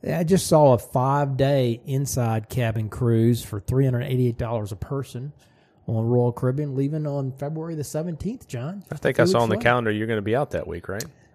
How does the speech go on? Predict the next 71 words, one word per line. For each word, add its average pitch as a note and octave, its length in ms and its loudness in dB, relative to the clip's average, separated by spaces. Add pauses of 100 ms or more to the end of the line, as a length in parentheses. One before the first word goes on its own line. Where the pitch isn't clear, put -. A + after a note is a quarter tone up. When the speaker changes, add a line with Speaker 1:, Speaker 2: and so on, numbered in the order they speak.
(120)
Speaker 1:
Yeah, G3 260 -4
I - 20 -2
Speaker 2:
Are C3+ 60 -2
you C3 60 0
Speaker 1:
think D#3+ 100 4
Speaker 2:
going - 20 4
on F3 120 6
Speaker 1:
that's F3 100 4
Speaker 2:
that F3 100 6
Speaker 1:
right. B3 80 0
Speaker 2:
cruise? A#3 180 2
Speaker 1:
I D#3 100 2
think F3+ 220 0
I'm F#3+ 140 4
on - 160 4
that C#3+ 120 4
cruise. C3+ 360 6
<laughs> C#3 360 2
No, C3 360 4
I'm D3+ 180 2
not. C3+ 420 2
But, C#3 200 6
uh, B2 240 4 (480)
but C#3+ 100 6
yeah, D#3 320 6
I C3+ 60 4
mean, C#3 260 4
that's, D3+ 340 4
I D3+ 140 8
really D#3 300 8
did E3 260 6
just C3 220 2
look C3 200 2
that A#2+ 160 4
up B2+ 200 2
here C#3+ 160 4
before C3+ 320 2
the B2+ 80 6
show, C#3 380 6
and, B2+ 140 2 (520)
you D3+ 140 2
know, C3+ 280 6
and, C3+ 300 0
and C3+ 260 2
so, D3 300 8
okay, D#3 300 4
so E3+ 200 4
if D#3 160 2
you F#3+ 60 4
don't F#3+ 140 6
like D#3+ 200 4
an D3+ 80 2
inside D3+ 340 2
cabin, C#3 360 2
you D3+ 100 4
can D3+ 80 0
get C#3+ 300 4
for B2+ 120 0
four D#3 360 0
twenty-nine D#3 680 0
per D3 80 -4
person, C3 500 -4
you C3 80 -2
could B2 160 -2
get C3 120 2
a A#2+ 80 2
four-day C3 640 4
Bahama C3 520 2
cruise B2+ 380 4
on A#2 160 2
Norwegian B2+ 720 2